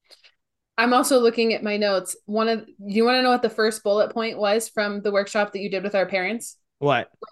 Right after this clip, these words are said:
Speaker 1: Rewarded behavior. This is on my podcast notes. Rewarded behavior is repeated behavior. Boom.
Speaker 2: Thousand percent.
Speaker 1: Right there.
Speaker 2: Thousand.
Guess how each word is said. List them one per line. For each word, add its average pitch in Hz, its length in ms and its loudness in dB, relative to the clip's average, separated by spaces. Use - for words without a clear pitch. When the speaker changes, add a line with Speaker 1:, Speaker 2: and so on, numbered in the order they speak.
Speaker 1:
Rewarded 240 600 2
behavior. 202 800 0
This 214 140 -8
is 285 120 -2
on 285 120 4
my 247 140 2
podcast 226 420 0
notes. 185 280 -10
Rewarded 233 600 6
behavior 220 640 0
is 185 200 -6
repeated 180 500 -4
behavior. 170 560 -4
Boom. 190 360 2
Speaker 2:
Thousand 147 340 -4
percent. - 380 -16
Speaker 1:
Right 269 180 -2
there. 269 300 0
Speaker 2:
Thousand. 190 300 -4